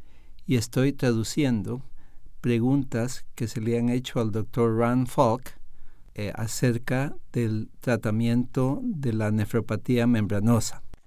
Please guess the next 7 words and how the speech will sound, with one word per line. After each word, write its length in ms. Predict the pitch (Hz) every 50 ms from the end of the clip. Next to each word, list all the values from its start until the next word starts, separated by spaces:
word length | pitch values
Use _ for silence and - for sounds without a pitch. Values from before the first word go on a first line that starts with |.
| - _ _ _ _ _ - -
Paciente: 580 | - 123 117 - - 160 143 127 120 - - 104 107 - - - - - - - - - - - - - - - - - -
"Yo 140 | - 156 160
he 80 | 175
tenido 580 | 170 - 160 139 135 139 143 147 147 147 143 135
coágulos 560 | - - 151 139 139 147 147 147 143 135 123
de 140 | 110 117 107
sangre 560 | - - 139 135 127 113 110 113 127 139 135